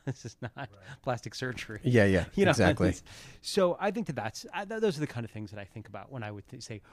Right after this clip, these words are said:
Speaker 1: what are kind of difficult demands. You know, you have a drop right, like, that needs drop right shoulder. Like, that's my job to address and address it perfectly. If you've got stoop posture or you stand very erect,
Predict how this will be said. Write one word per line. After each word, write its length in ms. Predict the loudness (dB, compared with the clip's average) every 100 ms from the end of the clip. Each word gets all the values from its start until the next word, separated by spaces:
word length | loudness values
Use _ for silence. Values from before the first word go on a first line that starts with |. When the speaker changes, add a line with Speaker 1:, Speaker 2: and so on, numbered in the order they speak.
| -20 _
Speaker 1:
what 220 | -2 0
are 80 | -2
kind 200 | -8 -12
of 140 | -12 -12
difficult 360 | -14 -14 -18
demands. 280 | -14 -16 -18 -20 -20 _
You 100 | -4
know, 240 | -2 -2 -6 _ _ _ _ _ _ _ _ -6
you 80 |
have 80 | -6
a 40 | 0
drop 320 | 0 0 -2
right, 260 | -2 -2 -4
like, 140 | -10 -6
that 160 | -4
needs 220 | -4 -8 -14 _ -4
drop 300 | -2 -2 -4
right 180 | -6
shoulder. 440 | -6 -10 -10 -10 -10 -10
Like, 280 | -10 -12 _ _ -4
that's 240 | -4 -2
my 140 | -2 -2
job 240 | -4 -8
to 120 | -12
address 380 | -10 -6 -6 -8
and 80 | -12
address 300 | -10 -10 -10
it 60 | -14
perfectly. 500 | -14 -14 -16 -18 -18 _ -20 _
If 60 |
you've 120 | -10 -6
got 180 | -8 -8
stoop 280 | -6 -6
posture 580 | -6 -6 -6 -8 -10 -10
or 140 | -12 _
you 160 | -14 -12
stand 360 | -8 -8 -6
very 280 | -2 -2 -2
erect, 340 | -4 -4 -8